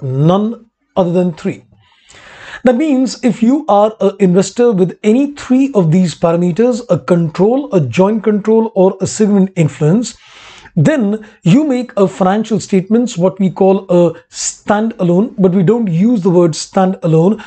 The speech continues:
we use the word separate financial statement. So you can see that we are applying Ind AS twenty-seven.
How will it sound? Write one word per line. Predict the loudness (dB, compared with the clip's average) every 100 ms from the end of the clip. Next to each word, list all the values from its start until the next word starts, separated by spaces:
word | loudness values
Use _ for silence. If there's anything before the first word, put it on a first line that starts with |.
| -6
we | 2 2
use | 2 0
the | 2
word | 2 2 -2 -10 _
separate | -10 -6 -2 -2 -2 -6 -6
financial | -4 -2 -2 -4 -8
statement. | -4 -4 -4 -10 -14 -18 -20 -2
So | 2
you | 4
can | 2 0
see | 0 0
that | 0 2
we | 0
are | 0
applying | -6 0 0 0 -2 -4 0
Ind | 2 2
AS | 0
twenty-seven. | -2 -2 0 -2 -4 -4 -6